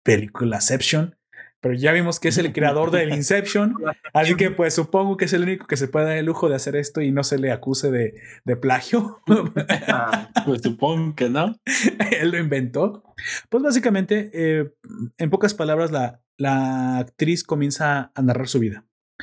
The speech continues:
Speaker 1: Narra varias películas. Obviamente está, es un documental, le está contando al productor, eh, cómo es que llegó a cada película y todo.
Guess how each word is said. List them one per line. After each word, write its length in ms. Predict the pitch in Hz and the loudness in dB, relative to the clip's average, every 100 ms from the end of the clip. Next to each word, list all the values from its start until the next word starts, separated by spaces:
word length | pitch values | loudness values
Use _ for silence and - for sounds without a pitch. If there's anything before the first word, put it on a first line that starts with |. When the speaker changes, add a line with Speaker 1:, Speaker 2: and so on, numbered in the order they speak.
| - - - | -18 -18 -6
Speaker 1:
Narra 300 | 147 165 170 | 0 2 2
varias 260 | 160 160 156 | 2 0 -2
películas. 720 | 139 135 165 165 175 - - _ | -6 -4 -2 0 -2 -6 -12 _
Obviamente 360 | 151 147 151 147 | 0 2 0 -2
está, 260 | 156 143 139 | 0 0 0
es 140 | - | -2
un 60 | 139 | -2
documental, 580 | 135 139 135 147 175 _ - | 0 -2 0 -2 -2 _ -2
le 100 | 117 | 0
está 200 | - 123 | 0 0
contando 340 | 139 131 139 | 0 0 -2
al 60 | 131 | -2
productor, 580 | 127 117 - 135 139 - | -4 -4 0 0 0 -6
eh, 440 | 135 127 123 117 117 | -4 -2 0 -4 -2
cómo 260 | 139 135 | 0 0
es 120 | 135 - | -2 -2
que 180 | 123 | -2
llegó 280 | 120 113 117 | 0 0 -2
a 120 | 113 | -4
cada 240 | - 117 110 | -2 -2 -2
película 460 | 117 139 143 143 | -2 -2 -2 -2
y 80 | 135 | -2
todo. 400 | 127 127 143 - | -4 -4 -4 -8